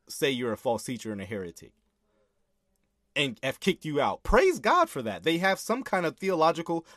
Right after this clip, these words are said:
fidelity to God's word. Yeah, his wokeness. <laughs> There are numerous issues why you should, you know what? It's a,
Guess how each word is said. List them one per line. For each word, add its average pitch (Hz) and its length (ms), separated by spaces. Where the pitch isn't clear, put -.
fidelity 165 600
to - 120
God's 160 260
word. 220 340
Yeah, 110 200
his 104 220
wokeness. 180 680
<laughs> - 260
There 320 200
are 240 60
numerous 226 600
issues 113 680
why 131 360
you 262 200
should, 254 340
you 190 120
know 254 120
what? 262 260
It's 262 320
a, 180 140